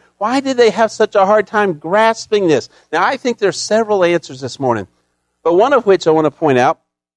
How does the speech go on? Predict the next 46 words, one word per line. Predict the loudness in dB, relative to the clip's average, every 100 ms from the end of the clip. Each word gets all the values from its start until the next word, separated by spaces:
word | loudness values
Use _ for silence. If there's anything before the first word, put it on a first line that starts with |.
| _ _ _ _ _
is | -8 -8 -8 -18 _ _ _ _
something | -8 -4 0 0
that | 0
I |
think | -2 -6 -4
we | -4
deal | -2 -2
with | -4
sometimes. | -6 -10 -8 -10 -10 -14 _ _ _ _ _ _ _ _ _
We, | -12 -8 -6 -4 -4 -6 _ _ _ _ _ _ _ -10
I | -4
think, | -4 -2
realize | 0 2 2 0 -2 -4
when | -6
we | -4
look | -2 -2 _
back | -4 -4 -4
over | -8 -2 0
our | 2 0 0
life, | 0 0 -2 -10 _ _ _ _ -8
when | -4
we | 0
get | 0 0 -2
later | -2 -2 -2
on | -2 0 0 0
in | 0
life, | 2 2 0
if | -6 -8
you | -2 0
will, | 0 -2 -4 _ _ -4
when | -2
we | 0
look | -2 0
back, | -2 -2 -4
aren't | -4 -4
we | -12
somewhat | -8 -8 -2 0 0
amazed | -2 -2 0 0 -2 -10
at | -2
what | 0 0
took | -4 -6
us | -6 -6
so | -6
long | -2 0 0 -2
to | -10 -12
learn? | -8 -6 -8